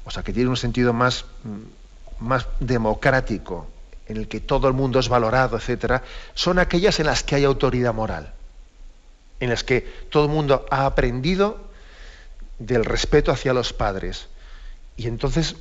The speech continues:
hay una especie de nos fiamos mutuamente unos de otros. Como todo el mundo hemos aceptado esa autoridad moral, pues tenemos confianza mutua unos en otros y nos encomendamos cosas, tú haces esto, tú lo otro,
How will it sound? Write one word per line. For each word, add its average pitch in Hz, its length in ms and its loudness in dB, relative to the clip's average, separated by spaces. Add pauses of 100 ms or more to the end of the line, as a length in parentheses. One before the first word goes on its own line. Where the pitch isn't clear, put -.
hay 135 220 2
una 151 80 2
especie 143 320 0
de 151 80 2
nos 131 160 0
fiamos 135 420 2
mutuamente 123 560 0
unos 110 220 -2
de 107 100 0
otros. 120 460 -4 (680)
Como - 180 -6
todo 139 200 4
el 143 80 4
mundo 147 160 2
hemos 139 180 2
aceptado 135 440 2
esa 127 180 2
autoridad 127 580 2
moral, 196 400 2 (400)
pues - 180 -6 (180)
tenemos 117 280 0
confianza 131 560 0
mutua 110 460 -2
unos 117 260 -4
en 139 100 2
otros 190 400 2 (360)
y 127 100 -2
nos 120 160 -2
encomendamos 107 640 -2
cosas, 160 380 0
tú 117 100 -2
haces - 260 -4
esto, 151 340 2
tú 120 140 -2
lo 87 140 -2
otro, 147 380 2